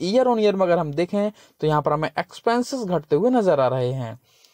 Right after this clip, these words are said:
अगर हम बात करते हैं quarter on quarter में, यानी कि सितंबर इक्कीस क्वार्टर से दिसंबर इक्कीस क्वार्टर में, तो यहाँ पर हमें एक्सपेंसेस में वृद्धि होते हुए दिखाई दे रही है। अब हम बात कर लेते हैं कंपनी के profit and loss statement के बारे में।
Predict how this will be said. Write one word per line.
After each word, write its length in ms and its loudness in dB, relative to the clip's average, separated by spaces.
अगर 220 2
हम 100 0
बात 140 -2
करते 220 0
हैं 60 0
quarter 260 0
on 80 -4
quarter 220 0
में, 60 -2
यानी 160 -2
कि 140 -4
सितंबर 540 0
इक्कीस 220 -4
क्वार्टर 200 -2
से 100 0
दिसंबर 340 -2
इक्कीस 220 -8
क्वार्टर 240 0
में, 240 -2
तो 60 -2
यहाँ 240 0
पर 100 -2
हमें 220 -6
एक्सपेंसेस 760 -4
में 80 2
वृद्धि 300 0
होते 220 -2
हुए 260 -2
दिखाई 300 2
दे 140 2
रही 280 0
है। 300 0
अब 120 0
हम 100 0
बात 180 0
कर 100 0
लेते 240 0
हैं 180 2
कंपनी 380 -2
के 260 2
profit 400 0
and 300 -2
loss 280 2
statement 500 -2
के 120 2
बारे 240 2
में। 280 -4